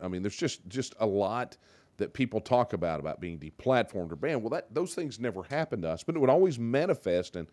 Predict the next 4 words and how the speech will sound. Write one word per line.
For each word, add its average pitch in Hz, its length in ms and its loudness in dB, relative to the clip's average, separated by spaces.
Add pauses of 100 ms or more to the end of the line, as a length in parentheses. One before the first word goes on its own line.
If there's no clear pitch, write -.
(400)
in 120 160 0
more 120 440 2
unusual 104 800 0
ways. 107 760 0